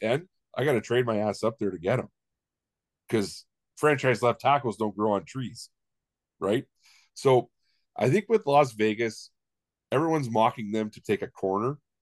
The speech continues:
but who knows, <laughs> right? Like, they've been such a wild card the last few years. Mind you, it's not Mike Mayock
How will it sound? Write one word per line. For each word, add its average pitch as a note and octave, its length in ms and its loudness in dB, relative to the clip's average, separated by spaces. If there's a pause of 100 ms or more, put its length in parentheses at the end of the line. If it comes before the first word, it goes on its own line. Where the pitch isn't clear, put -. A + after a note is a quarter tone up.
(280)
but A2+ 120 0
who C#3 160 -2
knows, B2+ 440 -4 (140)
<laughs> - 120 -20
right? - 280 -2
Like, B2 220 0 (320)
they've C#3+ 220 2
been D3 160 2
such D#3 240 0
a D#3+ 60 2
wild C3+ 440 4
card A2+ 200 0
the G#2+ 100 -6
last G#2 360 -2
few A2+ 120 -10
years. G#2+ 340 0 (260)
Mind B2+ 260 4
you, G2 240 -6
it's - 180 -10
not B2 180 0
Mike A2 240 -2
Mayock G#2 300 0